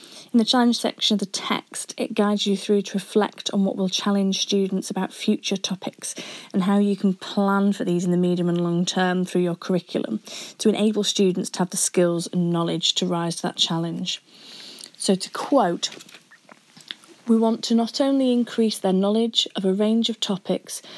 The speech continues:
but also ensure that they know these topics in enough depth to reach sophisticated conclusions and to do this on a range of scales,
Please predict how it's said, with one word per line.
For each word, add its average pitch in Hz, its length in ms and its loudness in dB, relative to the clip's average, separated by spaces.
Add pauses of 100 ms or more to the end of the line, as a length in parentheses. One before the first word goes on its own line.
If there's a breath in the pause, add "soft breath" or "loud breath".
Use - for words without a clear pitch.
(140 loud breath)
but - 80 -10
also 226 360 2
ensure 196 480 2
that - 160 -6
they 190 120 2
know 208 320 2
these 214 220 0
topics - 500 -4
in 185 60 0
enough 185 340 0
depth - 480 -2
to 202 120 -4
reach - 200 0
sophisticated 220 800 -2
conclusions 180 840 0 (320 loud breath)
and 196 120 2
to - 80 -2
do 196 260 4
this 185 280 -4
on 190 100 2
a 190 80 0
range 190 340 2
of 175 100 -4
scales, 180 580 -2